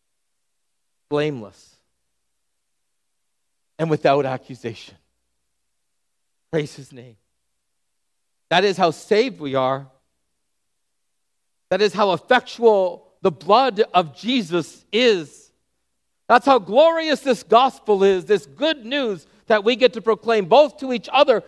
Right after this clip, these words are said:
as we encourage each other, and all the more as we see the day approaching, and to the world that is so incredibly lost, needing him.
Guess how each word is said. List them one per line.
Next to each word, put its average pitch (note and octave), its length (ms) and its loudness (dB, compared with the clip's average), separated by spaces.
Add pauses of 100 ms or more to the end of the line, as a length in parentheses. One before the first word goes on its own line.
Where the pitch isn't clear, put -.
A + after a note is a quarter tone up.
(160)
as G#3+ 180 0
we A3 160 -6
encourage C4+ 500 -2
each A#3 200 -12
other, G#3 240 2
and G3 80 0
all D4 260 2
the A#3+ 100 -4
more C4 300 2 (160)
as A3 120 2
we A3+ 120 -4
see C4 200 -4
the A3+ 120 2
day A3 180 2
approaching, G#3+ 580 0 (220)
and C#4+ 320 0
to B3+ 80 -6
the B3 120 4
world C4 360 4
that A#3 100 -2
is G#3 140 -2
so D4+ 240 4
incredibly A#3+ 460 0
lost, B3 340 0 (240)
needing A#3 460 -2
him. F3+ 460 -4